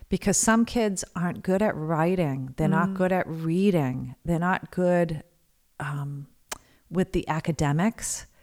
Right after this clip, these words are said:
Speaker 1: but they know how to code.
Speaker 2: Mm.
Speaker 1: You know, their brain works in a really creative way that, uh, with, you know, this. So I think that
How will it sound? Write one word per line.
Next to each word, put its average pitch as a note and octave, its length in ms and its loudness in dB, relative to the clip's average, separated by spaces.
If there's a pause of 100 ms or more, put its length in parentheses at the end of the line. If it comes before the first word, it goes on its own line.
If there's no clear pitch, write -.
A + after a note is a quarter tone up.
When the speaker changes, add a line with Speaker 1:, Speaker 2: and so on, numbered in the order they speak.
(440)
Speaker 1:
but - 180 4
they F#3+ 160 6
know F#3 160 4
how D#3 140 0
to E3 60 0
code. C4 580 6 (120)
Speaker 2:
Mm. F#3+ 520 0 (400)
Speaker 1:
You F#3 100 0
know, F#3 180 4
their F#3 240 4
brain F#3+ 580 4
works E3+ 460 2
in E3 140 -4
a D#3+ 80 -2
really D#3 440 -2
creative D#3+ 680 -4
way B3 300 -2
that, F3 320 0 (300)
uh, C3 60 -10 (240)
with, E3 200 -2 (340)
you F3 140 -4
know, D3+ 180 -2
this. D3+ 220 -2
So E3 220 2
I D#3+ 100 6
think A#3 440 0
that E3+ 400 0